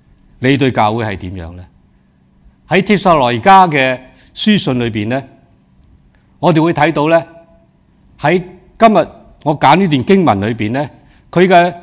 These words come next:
最重要嘅係一段嘅祝福，係第廿三至第八節，第廿八節。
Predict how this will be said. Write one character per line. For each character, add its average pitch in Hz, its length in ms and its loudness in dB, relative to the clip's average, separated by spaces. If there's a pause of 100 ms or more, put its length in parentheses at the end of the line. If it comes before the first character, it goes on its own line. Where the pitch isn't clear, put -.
最 180 280 4
重 135 320 -2
要 135 140 -2
嘅 123 280 -2 (260)
係 123 80 -4
一 123 300 -4
段 107 120 -8
嘅 98 60 -14
祝 - 140 -6
福， - 180 -6 (120)
係 120 100 -6
第 104 200 -6
廿 95 240 -2
三 127 260 -4
至 107 140 -8
第 85 160 -10
八 85 180 -12
節， - 180 -20 (440)
第 117 100 -10
廿 82 220 -8
八 87 140 -12
節。 - 160 -20